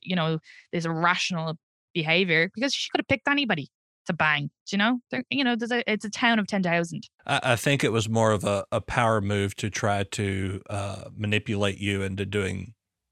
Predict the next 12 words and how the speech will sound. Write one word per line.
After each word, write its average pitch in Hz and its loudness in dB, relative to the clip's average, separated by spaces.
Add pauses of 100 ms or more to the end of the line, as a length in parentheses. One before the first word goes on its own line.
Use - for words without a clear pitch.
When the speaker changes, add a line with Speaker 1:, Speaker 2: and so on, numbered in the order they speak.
(120)
Speaker 2:
whatever 101 2
it - -10
was 98 2
she 110 -2
thought 101 -2
she - -4
could 101 -4
manipulate 98 -4
you 110 0
into 95 -2
doing. 101 0 (160)
Speaker 1:
Yeah. 277 0